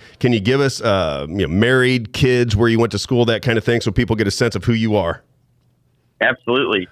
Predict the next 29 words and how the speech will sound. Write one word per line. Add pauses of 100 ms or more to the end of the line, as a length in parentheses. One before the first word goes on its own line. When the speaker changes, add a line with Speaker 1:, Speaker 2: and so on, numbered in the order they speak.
Speaker 2:
Uh, (520)
spent
a
lot
of
time
in
Missouri.
My
wife, (100)
wife
is (100)
from,
uh, (100)
Southwest
Missouri. (400)
Uh,
went
to
college
at,
uh, (380)
the
University
of
Central
Missouri
in
Warrensburg,